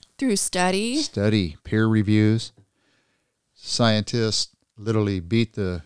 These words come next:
Speaker 2: crud out of each other till they figure out what truth is and, and what is factual, what works, what doesn't work for all things. You know, for pandemics, for endemics, for flu shots, for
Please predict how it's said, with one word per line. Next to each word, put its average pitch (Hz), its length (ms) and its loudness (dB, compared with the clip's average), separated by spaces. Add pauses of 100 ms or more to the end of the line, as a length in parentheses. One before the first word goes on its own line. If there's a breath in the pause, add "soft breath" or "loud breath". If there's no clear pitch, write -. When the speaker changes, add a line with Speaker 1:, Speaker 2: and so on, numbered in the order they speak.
(120)
Speaker 2:
crud 117 240 4
out 107 160 4
of 101 80 -2
each 104 200 -4
other 107 380 0 (800)
till 117 160 -2
they 101 160 2
figure 104 360 0
out 101 200 0
what 101 180 -2
truth 113 380 -2
is 110 300 0
and, 87 260 -6 (180)
and 101 160 -10
what 107 220 0
is 98 160 -2
factual, 107 500 -2
what 92 220 0
works, 104 340 0
what 110 180 -4
doesn't 101 300 -4
work 104 220 -6
for 127 180 0
all 143 160 4
things. 90 400 -10 (540)
You 110 60 -16
know, 113 60 -4
for - 140 -8
pandemics, 110 640 -2
for - 180 -12
endemics, 107 560 0
for - 160 -16
flu 117 300 -4
shots, 101 580 -4
for 90 540 -10